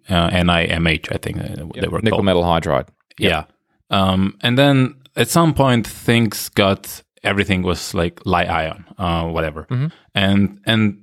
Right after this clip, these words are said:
Speaker 1: we're still in that age. There is, there is no, nothing new happening. And it's been, like, twenty, twenty-five years where everything is just being powered with this same technology, which, which is weird.
Speaker 2: Yeah, I don't,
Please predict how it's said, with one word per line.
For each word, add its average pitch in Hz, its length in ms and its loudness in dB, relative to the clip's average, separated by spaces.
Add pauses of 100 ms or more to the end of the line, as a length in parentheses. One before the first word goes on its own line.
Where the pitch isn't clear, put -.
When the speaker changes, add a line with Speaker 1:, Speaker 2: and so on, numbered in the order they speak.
(160)
Speaker 1:
we're 147 220 4
still 175 260 2
in 139 120 4
that 131 200 2
age. 135 220 0
There 120 240 4
is, - 400 -2
there 123 180 0
is 117 100 0
no, 131 520 4
nothing 120 400 0
new 120 500 4
happening. 98 600 -2
And 92 100 2
it's 101 140 0
been, 131 560 0
like, - 300 -16
twenty, 110 440 0
twenty-five 104 640 0
years 110 380 2
where 92 480 2
everything 101 480 -2
is 87 160 -4
just - 320 -2
being 95 240 0
powered 95 400 2
with 92 140 -2
this 92 180 0
same - 480 -2
technology, 92 640 0 (580)
which, - 340 -6 (140)
which - 160 -8
is 85 120 0
weird. 95 440 0
Speaker 2:
Yeah, 185 400 2
I 190 100 4
don't, 220 300 0